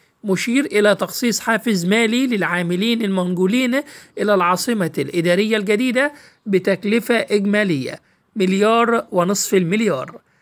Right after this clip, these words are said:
إن أعجبك الفيديو عزيزي المتابع، يمكنك الآن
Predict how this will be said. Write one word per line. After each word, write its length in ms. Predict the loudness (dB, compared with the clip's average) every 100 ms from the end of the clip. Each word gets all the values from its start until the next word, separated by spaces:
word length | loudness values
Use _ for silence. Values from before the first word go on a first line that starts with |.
| _ _ -4
إن 120 | -2
أعجبك 540 | -2 0 0 -2 0
الفيديو 520 | -2 0 0 2 2
عزيزي 480 | 2 0 -2 0 2
المتابع، 480 | 2 0 -4 -8 -10 -18 _ _ _
يمكنك 540 | -4 -4 0 0 0 -2
الآن 560 | -2 0 0 -2 -6